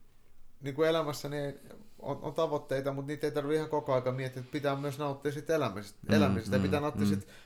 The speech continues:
Speaker 1: harjoittelusta ja sit matkasta, mikä siinä on, että
Speaker 2: Mm,
Speaker 1: et,
Speaker 2: mm.
Speaker 1: et mä oon ehkä, on, on huono kuva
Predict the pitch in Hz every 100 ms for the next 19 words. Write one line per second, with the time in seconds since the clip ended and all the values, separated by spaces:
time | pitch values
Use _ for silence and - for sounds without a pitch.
0 | - 185 180 123 117 117 107 104 107 120
1 | 131 160 170 165 113 - 117 113 117 120
2 | 113 117 107 92 110 92 92 - 104 101
3 | 95 - - - - - 113 - - _
4 | - - _ _ _ - - - _ _
5 | - - - - - 151 151 156 165 156
6 | - - - - - - 143 - - -
7 | 139 147 151 160 139 - 151 139